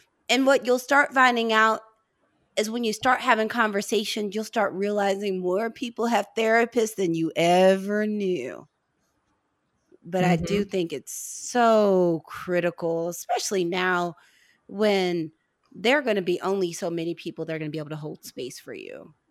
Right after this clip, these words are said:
Speaker 1: And, and that's just real talk right now, that there are
Speaker 2: Yeah.
Speaker 1: more people coming to see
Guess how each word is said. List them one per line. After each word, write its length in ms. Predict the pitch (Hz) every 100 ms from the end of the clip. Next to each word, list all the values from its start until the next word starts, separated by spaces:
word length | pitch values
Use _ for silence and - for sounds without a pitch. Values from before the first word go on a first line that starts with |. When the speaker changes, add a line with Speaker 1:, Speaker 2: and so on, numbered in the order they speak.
| _ _ - - _ _
Speaker 1:
And, 160 | 180 -
and 140 | 196 202
that's 240 | 202 196
just 240 | 190 165 151
real 300 | 170 165 160
talk 400 | - 156 151 147
right 200 | 151 -
now, 300 | 147 104 90
that 300 | 104 92 - - - - - 202
there 140 | 196
are 40 | 185
Speaker 2:
Yeah. 80 |
Speaker 1:
more 160 | 175 190
people 320 | 196 214 190
coming 380 | - 196 180 170
to 120 | 180
see 520 | 170 - 175 170 165